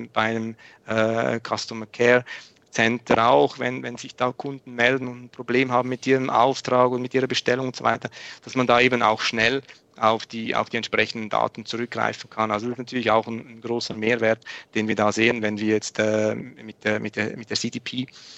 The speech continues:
unterwegs sind. Ähm, aber wie du, äh,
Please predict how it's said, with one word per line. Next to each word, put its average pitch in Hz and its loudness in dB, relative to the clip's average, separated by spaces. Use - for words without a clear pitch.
unterwegs 120 2
sind. 113 -2
Ähm, 117 0
aber - 2
wie 147 8
du, 151 6
äh, 208 -4